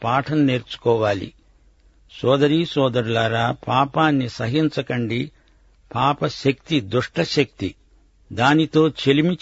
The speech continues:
చేయకండి. పాపమును ఎదిరించి రక్తం కారేటంతగా పోరు సలపాలి.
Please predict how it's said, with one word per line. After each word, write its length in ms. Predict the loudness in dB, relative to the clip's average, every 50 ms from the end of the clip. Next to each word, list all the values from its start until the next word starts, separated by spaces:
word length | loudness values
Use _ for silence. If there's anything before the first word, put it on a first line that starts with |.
| 0 0
చేయకండి. 600 | 2 2 0 -2 -4 -6 -6 -6 -8 -8 -10 -12 _ _ _ _ _ _ _ _ _ _ _ _ -4
పాపమును 520 | 0 0 2 2 2 0 0 2 2 2 2
ఎదిరించి 760 | 2 2 0 2 2 2 2 2 0 0 -2 -6 -8 -10 -10 -12 _ _ _ _ -14 -6 -2
రక్తం 420 | -2 -2 -2 _ -2 0 2 2 0
కారేటంతగా 1120 | -2 -2 0 0 2 2 2 2 2 0 0 -2 -2 0 -2 -2 0 0 0 0 -2 -4 -6 _ _ _ _ _ _ _ _ _ _ 0 4
పోరు 240 | 4 4 4 2 0
సలపాలి. 680 | 0 0 0 0 0 -2 -2 -4 -4 -4 -6 -10 -14